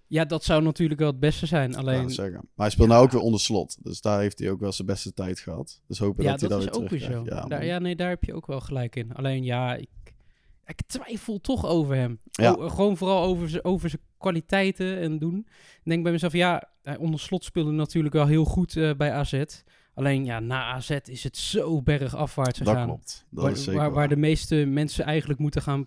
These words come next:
Speaker 1: pikken, of pieken, sorry. Eh, net zoals, eh, zeg maar, net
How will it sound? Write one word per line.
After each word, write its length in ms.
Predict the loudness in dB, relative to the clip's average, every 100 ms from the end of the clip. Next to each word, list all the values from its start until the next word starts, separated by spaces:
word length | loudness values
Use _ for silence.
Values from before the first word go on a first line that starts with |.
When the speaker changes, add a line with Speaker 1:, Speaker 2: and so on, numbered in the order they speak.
| -2
Speaker 1:
pikken, 440 | -2 0 -4 -4 -10
of 320 | -6 -4 -4 0
pieken, 320 | 0 0 -4
sorry. 360 | -2 -6 -6 -8 -16 _ -18
Eh, 120 | -8 -6 -4 -4 -4 -4
net 220 | -2 -2
zoals, 540 | 0 2 2 0 -12 -18 _
eh, 760 | -6 -4 -2 -4 -4 -6 -6 -6 -8 -14 -20 -20 -20 -20 -20
zeg 200 | -10 -6
maar, 160 | -4 -4
net 300 | -4 -6